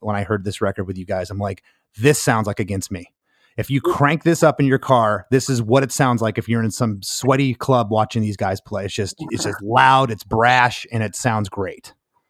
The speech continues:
Speaker 2: Yeah, it, and it, well, to us personally too, it, it, like, felt like a zenith in that way of, like, all the elements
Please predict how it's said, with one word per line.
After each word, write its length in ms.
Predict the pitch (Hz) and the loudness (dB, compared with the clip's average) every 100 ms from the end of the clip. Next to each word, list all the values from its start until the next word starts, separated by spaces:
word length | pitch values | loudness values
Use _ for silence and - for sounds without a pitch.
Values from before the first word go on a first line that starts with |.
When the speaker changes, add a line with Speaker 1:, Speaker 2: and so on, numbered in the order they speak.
| _ 165 | _ -12
Speaker 2:
Yeah, 220 | 170 190 | -4 -2
it, 340 | - 170 175 | 0 0 0
and 180 | 180 185 | -2 -4
it, 80 | - - - | -6 -12 -2
well, 380 | 180 175 123 - | 0 0 -6 -6
to 140 | - 156 | -2 0
us 240 | 170 - - | -2 -4 -6
personally 420 | 190 180 185 175 | -6 -4 -4 -6
too, 220 | 165 175 | 0 0
it, 120 | 151 - | 0 -2
it, 180 | 147 | -2
like, 200 | 151 143 - - | -2 -2 -4 -2
felt 220 | 147 160 | -2 -2
like 160 | 156 | -4
a 80 | 139 | -4
zenith 500 | 113 123 143 160 - - | -6 -6 -4 -6 -10 -10
in 120 | 139 | -2
that 220 | 131 - | -2 -2
way 340 | 127 123 143 - 147 | -2 -2 -2 -6 -6
of, 140 | 120 | -2
like, 300 | 127 123 - _ _ _ _ | -2 -2 -6 _ _ _ _
all 260 | 139 147 151 | 2 2 2
the 180 | 156 - | -2 -2
elements 680 | 139 139 131 127 - - | -2 -2 -4 -6 -10 -14